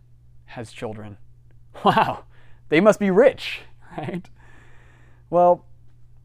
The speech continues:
who are they? Are you a child of God?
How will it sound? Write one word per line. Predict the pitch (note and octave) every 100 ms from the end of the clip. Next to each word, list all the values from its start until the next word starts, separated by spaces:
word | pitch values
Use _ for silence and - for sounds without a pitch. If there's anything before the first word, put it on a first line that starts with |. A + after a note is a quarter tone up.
| - - - -
who | C4
are | D4+ A#3
they? | G#2 G#2 - - - - - - - - - - - _ - - -
Are | F3
you | F3 B3+ D4+
a |
child | F#3+ A#2 G#2+ G2+
of | A#2+
God? | G#2+ D#2+